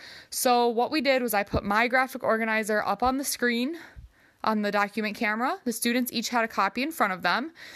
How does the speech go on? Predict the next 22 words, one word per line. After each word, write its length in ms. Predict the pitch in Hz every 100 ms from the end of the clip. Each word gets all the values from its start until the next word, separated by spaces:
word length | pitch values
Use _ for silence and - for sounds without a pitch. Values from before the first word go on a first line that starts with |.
| - - -
And 220 | 202 214
then 440 | 220 214 214 202 196
we 140 | 240
came 220 | - 269
up 160 | 240 226
with 220 | 208 -
one 300 | 180 233 320
sentence 760 | - 302 269 240 240 277 - - - - - -
to 120 | 240
summarize 640 | - 226 226 220 214 208 -
each 260 | 220 233 269
of 140 | 208
the 80 | 214
seven 720 | - 214 208 214 208 214 214 _ _
points 460 | - 254 190 208 - 208
on 220 | 202 196
the 300 | 202 196 202 _ -
Story 360 | - 214 202
Mountain 340 | 196 170 196 185
graphic 380 | 165 170 175 -
organizer 580 | 214 196 175 170 170
in 380 | 165 202 196 185